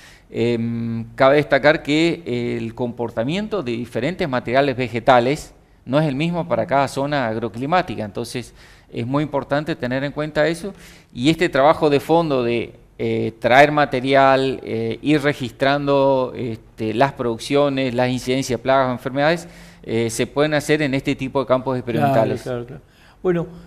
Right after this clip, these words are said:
Speaker 2: yo quisiera, eh, pasar por ahí a la actualidad, pero después,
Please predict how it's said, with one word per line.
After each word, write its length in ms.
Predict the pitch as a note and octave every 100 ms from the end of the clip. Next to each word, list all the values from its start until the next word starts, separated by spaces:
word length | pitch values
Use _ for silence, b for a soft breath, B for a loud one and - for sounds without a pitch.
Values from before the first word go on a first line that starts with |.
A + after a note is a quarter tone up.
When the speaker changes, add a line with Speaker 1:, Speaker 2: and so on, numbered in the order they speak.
| B
Speaker 2:
yo 80 | G3+
quisiera, 600 | G#3+ F#3+ A3 A3 G3+ F#3+
eh, 340 | F#3 E3 D#3 D3
pasar 360 | - C3+ F3+ F3
por 140 | E3
ahí 160 | D#3+ E3+
a 60 |
la 80 | E3
actualidad, 640 | D3+ D#3 C#3+ D3 D3+ E3 D#3
pero 260 | C#3+ C#3
después, 460 | B2+ C3+ E3+ F3